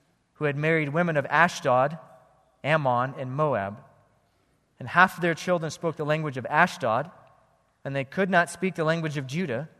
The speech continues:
but the language of each people." So when Nehemiah returns, what he sees here is sees that the Jews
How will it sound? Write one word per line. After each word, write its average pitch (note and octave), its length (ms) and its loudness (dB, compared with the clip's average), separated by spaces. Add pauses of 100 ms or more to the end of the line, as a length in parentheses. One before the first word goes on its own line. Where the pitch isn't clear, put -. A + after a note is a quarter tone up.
(640)
but - 120 -16
the B2 60 -6
language B2+ 680 -4 (680)
of C3 100 -6
each B2+ 260 -12
people." A2 320 -12 (1600)
So - 80 -8
when D#3+ 120 0
Nehemiah F#3+ 380 6
returns, D3+ 460 -2
what D#3 160 2
he F#3+ 100 -2
sees F#3+ 380 -4
here C#3+ 140 -2
is C#3+ 100 -4
sees F3+ 180 -4
that E3 120 0
the D3 80 -6
Jews C#3 580 -4